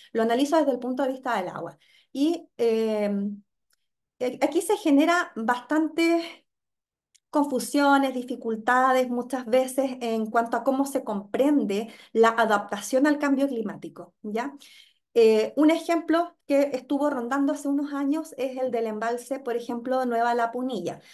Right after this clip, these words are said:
Por una parte, hay quienes sostienen que debido al cambio climático y debido entonces a la reducción de las precipitaciones, se requiere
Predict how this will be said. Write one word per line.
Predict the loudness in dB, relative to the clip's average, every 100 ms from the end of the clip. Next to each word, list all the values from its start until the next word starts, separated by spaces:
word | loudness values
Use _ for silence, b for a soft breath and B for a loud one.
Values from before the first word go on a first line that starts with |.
| B B
Por | 4 6
una | 6 6
parte, | 4 2 4 2 4
hay | 2 2 0
quienes | -2 -2 -4
sostienen | -10 -8 2 4 4 2 0
que | 0 0 -4 _ _
debido | 0 2 4 2
al |
cambio | 2 0 0
climático | 0 0 -2 -4 -6 -4
y | -2
debido | -2 0 0
entonces | -2 -4 -6 -4
a | -2
la | 0
reducción | -2 -6 -2 2 4
de | 4
las | 0
precipitaciones, | -4 -2 -2 0 -2 -2 0 0 -2 -6
se | -6
requiere | -4 -2 0 2 0 -2